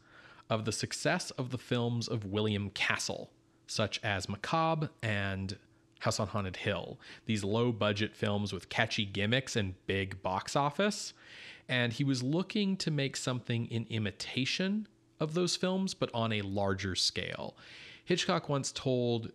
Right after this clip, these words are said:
Truffaut that, like, "You should be trying to make movies that make a lot of money, because if they make a lot of money, that means a lot of people saw them, which means that, like, you were able to affect a large audience with what you were doing,"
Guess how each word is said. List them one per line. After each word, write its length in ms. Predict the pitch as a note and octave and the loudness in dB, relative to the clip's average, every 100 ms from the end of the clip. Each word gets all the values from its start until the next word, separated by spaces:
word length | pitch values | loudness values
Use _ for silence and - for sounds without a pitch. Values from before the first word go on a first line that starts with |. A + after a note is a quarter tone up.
| _ | _
Truffaut 640 | - B2 A2 A#2 A2+ G#2+ | -2 0 2 2 4 4
that, 260 | F#2+ F#2+ - | 2 -2 0
like, 420 | G2+ F#2+ F#2 - - _ _ _ _ | 0 0 -4 -10 -18 _ _ _ _
"You 240 | A2 B2 | 0 2
should 280 | C3 C#3+ B2 | 4 2 2
be 120 | A#2+ | 2
trying 540 | A2 - G2+ G2+ A2 B2+ | 0 0 0 2 0 0
to 120 | C#3 | 0
make 260 | C3+ C3 C3 | 0 0 0
movies 340 | B2+ C3 B2 | 2 2 2
that 200 | B2+ - | 0 0
make 200 | B2 B2 | 0 0
a 60 | B2+ | 2
lot 240 | B2 B2 | 2 2
of 160 | B2 C3 | 0 0
money, 460 | B2 C3+ D#3 E3 - - - - | 0 2 2 0 -4 -20 -20 -6
because 260 | A2 A#2 | -2 0
if 120 | A2 - | 0 0
they 100 | A2 | 2
make 240 | A#2 B2 | 2 2
a 60 | A#2 | 0
lot 160 | A2 | 2
of 60 | G#2 | 2
money, 260 | G#2+ A2 | 2 2
that 180 | G#2 G2 | 0 -2
means 200 | A2+ G#2 | -2 -2
a 40 | G2 | 0
lot 220 | G2+ G2+ | 0 0
of 80 | G2 | -2
people 320 | - - F#2 | -6 -4 -2
saw 420 | - - G2+ G#2 | 2 2 4 2
them, 460 | G2 G2 F#2 F2+ F#2 - _ - | 2 -2 -2 -6 -10 -16 _ -2
which 260 | A2 - | 0 0
means 360 | A2 G2+ F#2+ F#2+ | 0 0 0 -2
that, 200 | G#2 G#2+ | -4 0
like, 380 | G2 F#2 - - _ _ | 0 0 -4 -16 _ _
you 180 | - G#2+ | -2 0
were 160 | G#2 G2+ | 0 0
able 260 | G#2+ G#2 G2+ | 0 0 -2
to 220 | - G#2 | -2 -2
affect 800 | F#2 - - G2+ F#2+ - - - _ _ _ _ _ _ | -4 -6 -2 0 -2 -6 -10 -12 _ _ _ _ _ _
a 60 | G#2 | -2
large 480 | G2+ G#2 G2 F#2+ - | 0 0 0 -2 -2
audience 420 | G2+ F#2+ F#2 F2 | 0 0 -2 -4
with 160 | G2+ G2 | -6 -4
what 100 | F2 | -6
you 100 | G2+ | -4
were 120 | F#2 F2+ | -6 -6
doing," 640 | G2 F#2 D#2+ - - | -4 -4 -4 -8 -10